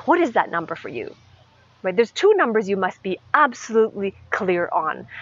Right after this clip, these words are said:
The first is your ideal number. What is that number? And you have to have a clear justification of that number. It can't just be a feeling or an intuition. It must be backed up by evidence. What is that number to you, the ideal number? And it's based on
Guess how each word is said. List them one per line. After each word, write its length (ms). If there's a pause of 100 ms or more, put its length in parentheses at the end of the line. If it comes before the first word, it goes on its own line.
(100)
The 80
first 280
is 200
your 200
ideal 460
number. 340
What 180
is 160
that 200
number? 380 (580)
And 140
you 60
have 160
to 60
have 140
a 60
clear 400
justification 800
of 160
that 180
number. 240
It 160
can't 240
just 160
be 120
a 40
feeling 500 (200)
or 100
an 140
intuition. 600 (220)
It 100
must 280
be 100
backed 300
up 100
by 140
evidence. 480 (240)
What 160
is 200
that 220
number 300
to 180
you, 140
the 140
ideal 360
number? 420 (460)
And 100
it's 140
based 320
on 240